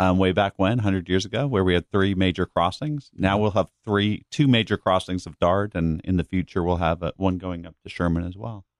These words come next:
So the, the downtown square will always be the heart of Carrollton. It is where we have been investing heavily to, um, fuel that renaissance. Um, you know, I think one of the most exciting things I think that we'll watch for in the next, uh, in the,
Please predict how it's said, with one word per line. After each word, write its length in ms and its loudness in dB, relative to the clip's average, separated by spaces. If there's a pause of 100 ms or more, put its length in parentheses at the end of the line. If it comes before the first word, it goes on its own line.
(380)
So 300 0 (100)
the, 420 0 (140)
the 120 -2
downtown 500 0
square 240 0
will 160 2
always 380 2
be 80 -2
the 80 0
heart 180 -2
of 160 -12
Carrollton. 320 -10 (360)
It 120 2
is 180 2
where 240 2
we 200 2
have 200 0
been 220 2
investing 640 2 (180)
heavily 540 2
to, 480 -2 (180)
um, 340 0
fuel 260 -2
that 200 0
renaissance. 640 -4 (540)
Um, 460 0 (120)
you 140 2
know, 140 4
I 120 2
think 240 0
one 140 0
of 80 0
the 60 2
most 340 2
exciting 560 -2
things 340 0
I 80 2
think 220 -4
that 80 -4
we'll 200 0
watch 340 0
for 220 2
in 100 0
the 80 2
next, 460 -4
uh, 160 0
in 140 2
the, 120 0